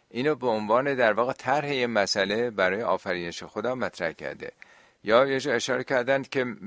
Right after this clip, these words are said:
به مگس، اه، اینم اصلاً ت-، س-، سخن مگس یا توهین مگس به کسی نیست.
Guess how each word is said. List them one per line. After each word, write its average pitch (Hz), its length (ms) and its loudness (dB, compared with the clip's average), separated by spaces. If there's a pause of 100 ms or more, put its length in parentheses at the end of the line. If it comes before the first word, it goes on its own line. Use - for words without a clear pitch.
(120)
به 107 100 0
مگس، 104 680 2 (540)
اه، 82 180 -6 (140)
اینم 165 260 4
اصلاً 131 320 4
ت-، 87 140 -8
س-، - 380 -12
سخن 104 840 0 (240)
مگس 98 480 0
یا 92 280 0
توهین 92 440 -4
مگس 95 420 -2
به 113 120 -4
کسی 92 320 -4
نیست. 76 300 -10